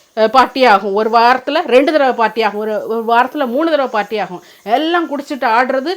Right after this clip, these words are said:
இது எப்படி நடக்குன்னா, இங்கெல்லாம் ஒவ்வொரு வீடுலையும் கூடுறாங்க. ஒரு, இந்த வாரம் உங்க வீட்டுல பார்ட்டி, இந்த வாரம் உங்க வீட்டுல பார்ட்டி, இந்த வாரம் எங்க வீட்டுல பார்ட்டின்னு. பார்ட்டின்னா போகணும், அ, உள்ளதை வச்சு சாப்பிடணும். அந்த இடத்த விட்டு காலி பண்ணணும், அப்படி தானே? இல்லை, அங்கே வந்து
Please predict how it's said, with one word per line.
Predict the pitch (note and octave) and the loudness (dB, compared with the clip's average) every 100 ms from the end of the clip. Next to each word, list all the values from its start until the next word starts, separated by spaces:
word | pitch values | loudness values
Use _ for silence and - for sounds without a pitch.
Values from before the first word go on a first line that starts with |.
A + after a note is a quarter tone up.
| - | -6
இது | C#4 C#4 | -2 2
எப்படி | B3+ G#4+ | 4 4
நடக்குன்னா, | D#4 D#4+ E4+ | 2 0 0
இங்கெல்லாம் | D#4+ C#4+ D#4 E4 A#3+ F4 _ - | 0 0 -2 -2 -4 -8 _ -2
ஒவ்வொரு | B3 D4+ G4+ E4+ | 2 2 2 0
வீடுலையும் | C4 F#4+ G4 F#4+ D#4 | 2 4 4 2 0
கூடுறாங்க. | D4 C#4+ C4+ G3+ E3+ - | 2 2 2 0 -8 -6
ஒரு, | C#4+ D#4 D4+ B3 - | 2 4 6 2 -2
இந்த | D#4 E4 | 0 2
வாரம் | E4 E4+ | 2 2
உங்க | D#4 E4 E4 | 0 -2 -4
வீட்டுல | C#4+ C4 | -4 -4
பார்ட்டி, | G#3+ - G#3 - _ | -4 -4 -8 -10 _
இந்த | F4+ E4+ | 0 2
வாரம் | D#4+ D#4+ C#4+ | 2 0 -2
உங்க | D4 F4 D#4+ | -4 -4 -4
வீட்டுல | C4 | -4
பார்ட்டி, | A3 G3 G3 - | -4 -6 -6 -8
இந்த | D4+ D#4 | -2 0
வாரம் | C#4+ E4 | 0 -2
எங்க | B3 C#4 D#4 | -4 -4 -4
வீட்டுல | C#4+ C4 G#3+ | -4 -6 -4
பார்ட்டின்னு. | F#3 - F3+ E3 - _ - | -6 -8 -14 -14 -20 _ 0
பார்ட்டின்னா | A3+ D4 D#4+ D4+ E4+ E4+ | 4 4 2 0 0 2
போகணும், | C4+ C#4+ E4+ B4 - _ - | 2 2 -2 -6 -12 _ 0
அ, | C#4 C4 | 4 6
உள்ளதை | C#4 D4+ C#4 | 6 4 2
வச்சு | C4+ D#4 | 0 0
சாப்பிடணும். | C4 C#4 C#4+ B3+ E4 A4+ _ _ _ _ _ _ _ _ | 2 2 0 -4 -6 -8 _ _ _ _ _ _ _ _
அந்த | - A#3+ B3+ G#3+ A3+ | -8 -2 2 2 2
இடத்த | E4+ D4 | 0 -4
விட்டு | C4+ | -4
காலி | C4 A#3+ C4+ | 2 2 2
பண்ணணும், | A#3+ G3 | -4 -6
அப்படி | F#3+ A#3 | -6 -6
தானே? | D4 A3 | -6 -6
இல்லை, | A#3 F3 | -6 -6
அங்கே | F#3 | -6
வந்து | A3 A3 F4 | -8 -8 -10